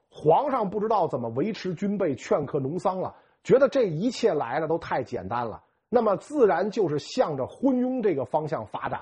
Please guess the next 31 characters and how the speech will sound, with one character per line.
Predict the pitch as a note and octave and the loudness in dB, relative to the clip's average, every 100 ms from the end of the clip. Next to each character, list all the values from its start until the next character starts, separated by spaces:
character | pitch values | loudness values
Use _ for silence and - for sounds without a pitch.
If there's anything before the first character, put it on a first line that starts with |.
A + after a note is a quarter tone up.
| - | -12
了。 | - _ _ _ _ _ _ _ _ _ - | -20 _ _ _ _ _ _ _ _ _ -2
会 | - D4 | 4 6
员 | B3 C#4 | 6 4
朋 | - G#3 | 2 2
友 | C4 A3 A#3+ | 4 4 4
A | |
N | B3 B3 | 4 0
开 | A#3 | -2
头 | G#3 F#3 G#3+ | -2 0 0
六 | G#3+ A#3+ | 2 2
六 | G#3 | 4
零 | F3+ G#3 | 2 2
六 | A#3+ | 2
结 | E3+ E3+ | 2 2
尾 | G3 C#3+ | 0 -2
提 | - E3+ | -4 -4
问： | F#3+ - _ _ | -4 -6 _ _
刘 | C3 F#3 D4 | 4 6 6
备 | D#4 C4 | 4 2
在 | F#3+ A3 | 2 0
关 | F3 B3+ | 2 2
羽 | A#3+ C3+ | 2 -2
被 | C3 D#3+ | -2 -4
孙 | - A#3+ | -2 -6
权 | G3 F#3 | -2 -2
斩 | F#3+ F3+ A3 | -2 -2 -2
首 | D3+ | -4
一 | G3 | -4
年 | E3+ G3 | -4 -2
半 | G#3+ C#3+ | -4 -2
后， | D3+ - | -2 -2